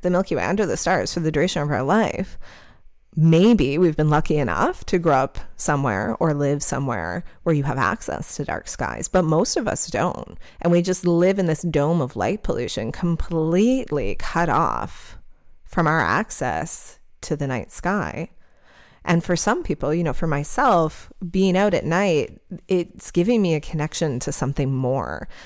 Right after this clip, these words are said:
And when I don't have that, I went to California earlier this year, and I did a workshop, actually, with some of my alumni. This was my first post-covid workshop, which is so exciting. And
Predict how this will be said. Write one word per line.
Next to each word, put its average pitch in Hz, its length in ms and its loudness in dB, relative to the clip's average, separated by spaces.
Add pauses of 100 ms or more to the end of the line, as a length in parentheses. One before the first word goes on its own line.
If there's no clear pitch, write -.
(200)
And 175 180 2
when 175 120 4
I 185 80 4
don't 220 160 2
have 175 360 -2
that, 87 460 -4
I 160 120 0
went 175 260 0 (120)
to 147 560 0 (340)
California 160 480 -2
earlier 131 380 -2
this - 240 -8
year, 123 280 -2 (340)
and 147 140 -2
I 147 60 0
did 147 180 0
a 185 60 4
workshop, - 760 2
actually, - 420 0
with 170 260 4 (300)
some 170 200 4
of 165 120 4
my 175 100 4
alumni. 147 340 2
This 170 200 2
was 220 140 2
my 226 120 4
first 165 360 -2
post-covid 147 580 0
workshop, 135 380 -2
which - 160 -12
is - 60 -8
so 220 160 0
exciting. - 560 -2 (580)
And 180 720 4